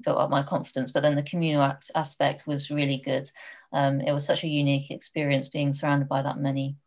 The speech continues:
cancer patients, not in the hospital, um, and it was really nice. Um, but one thing I would say before we round this off is in terms of relationships,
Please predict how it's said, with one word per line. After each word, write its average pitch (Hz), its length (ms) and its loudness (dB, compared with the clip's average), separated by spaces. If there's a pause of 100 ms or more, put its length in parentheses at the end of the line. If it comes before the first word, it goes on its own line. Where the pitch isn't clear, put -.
cancer 139 320 -4
patients, 147 720 -6 (100)
not 160 200 0
in 139 80 -2
the 139 60 0
hospital, 151 560 -4 (380)
um, 147 240 6
and 139 140 4
it - 80 -4
was 139 360 -2 (140)
really 147 220 0
nice. 143 480 0 (320)
Um, 170 180 10
but 175 140 6
one 240 220 10
thing 220 180 4
I 196 100 10
would 190 160 4
say 156 480 8
before 156 320 0
we 151 100 2
round 139 260 4
this 139 120 -6
off 139 240 2 (240)
is 147 260 -8 (280)
in 175 160 -2
terms 170 280 2
of 151 300 0
relationships, 147 960 0